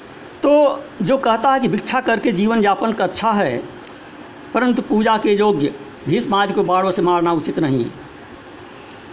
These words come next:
स्वयं शस्त्रहीन रहकर इन शस्त्रधारियों के हाथ मारा जाना भी अच्छा है, यह अर्जुन की कृपणता है।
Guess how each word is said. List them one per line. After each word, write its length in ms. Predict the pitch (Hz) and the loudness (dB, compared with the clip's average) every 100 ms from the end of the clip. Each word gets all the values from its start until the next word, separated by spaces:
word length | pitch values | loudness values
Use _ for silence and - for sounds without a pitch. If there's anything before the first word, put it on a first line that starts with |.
| - - - - - - - - | -20 -20 -20 -20 -20 -20 -18 -6
स्वयं 220 | 214 262 | 0 2
शस्त्रहीन 500 | 285 254 - 214 240 | 4 2 2 2 4
रहकर 240 | 233 214 240 | 4 2 2
इन 100 | 240 | 2
शस्त्रधारियों 520 | 302 202 208 214 220 | 0 2 2 4 2
के 80 | 208 | 2
हाथ 140 | 185 180 | 0 2
मारा 280 | 185 185 190 | 2 2 4
जाना 320 | 180 185 185 | 2 2 2
भी 300 | 180 165 208 | 0 0 0
अच्छा 280 | - 175 151 | 0 0 0
है, 260 | 139 110 - - - - - - - - - - - - - | 0 -6 -12 -18 -20 -20 -20 -20 -20 -20 -20 -20 -20 -8 -2
यह 240 | 233 254 - | 0 -2 -2
अर्जुन 300 | 175 156 165 | -2 2 2
की 240 | 165 269 | 2 0
कृपणता 600 | 294 - 180 151 131 127 | 0 -4 -6 -4 -4 -4
है। 280 | 110 110 117 | -4 -4 -8